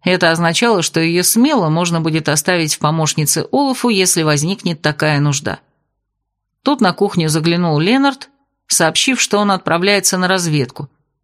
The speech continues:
на что мы с Аней посоветовали ему смотреть в оба. Вернулся он через полчаса, но новости на этот раз принес не слишком радостные.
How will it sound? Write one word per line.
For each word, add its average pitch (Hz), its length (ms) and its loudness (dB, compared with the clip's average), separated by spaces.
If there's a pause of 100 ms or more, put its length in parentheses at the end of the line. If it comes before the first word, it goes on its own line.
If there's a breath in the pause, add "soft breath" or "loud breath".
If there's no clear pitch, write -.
(120)
на 160 160 4
что 175 220 0
мы 180 160 0
с - 100 2
Аней 214 320 2
посоветовали 165 720 0
ему 196 220 0
смотреть 151 520 -2
в 180 80 -4
оба. 202 300 -2 (960)
Вернулся 190 600 2
он 185 100 0
через 175 320 0
полчаса, 202 640 2
но 147 180 0
новости 185 560 0
на 170 220 0
этот 170 240 -4
раз 208 240 0
принес 170 480 -2
не 160 100 0
слишком 160 480 0
радостные. - 580 -2